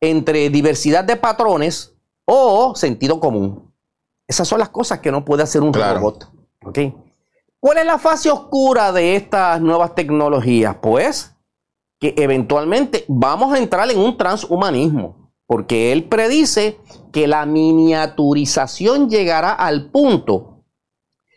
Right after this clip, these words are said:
Speaker 1: en que podremos poner un pequeño chip dentro de nuestro cerebro y ya no vamos a necesitar ni un teléfono celular, ni una computadora, ni una tablet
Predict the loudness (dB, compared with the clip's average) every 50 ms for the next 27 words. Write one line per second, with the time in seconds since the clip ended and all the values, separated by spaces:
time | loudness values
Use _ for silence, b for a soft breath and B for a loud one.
0 | _ _ -2 -2 0 0 0 -2 -2 -2 -2 0 0 0 0 0 0 -2 -2 0
1 | 0 0 2 2 2 2 2 0 0 0 -4 -6 -4 -2 -2 -2 0 0 0 0
2 | 0 -2 -2 -4 -6 -6 -4 -2 -2 -2 0 0 0 0 2 2 2 2 0 0
3 | 0 -2 -2 -2 -2 -2 -2 0 0 0 0 0 0 0 0 -2 -2 -4 -4 -4
4 | -2 -2 -2 -2 0 0 0 0 0 0 0 -2 -2 -2 -4 -4 -4 -4 -6 -6
5 | -6 -8 -8 -4 -2 -2 -2 -2 -4 -8 -8 -4 -2 0 0 0 0 0 0 2
6 | 2 2 0 0 -2 -2 -2 -2 -2 0 0 2 2 2 2 0 0 -2 -6 -12
7 | -16 _ _ _ _ _ _ _ _ _ _ _ _ _ _ _ -20 -12 -6 -2
8 | 0 0 0 0 -2 -2 -4 -4 -4 -6 -8 -6 -4 -2 -2 0 2 2 2 0
9 | -2 -4 -8 -12 -20 -20 _ _ _ _ _ B B B B -12 -10 -6 -2 0
10 | 0 2 0 0 -2 -2 -2 0 0 0 0 0 -2 -2 -2 -2 -4 _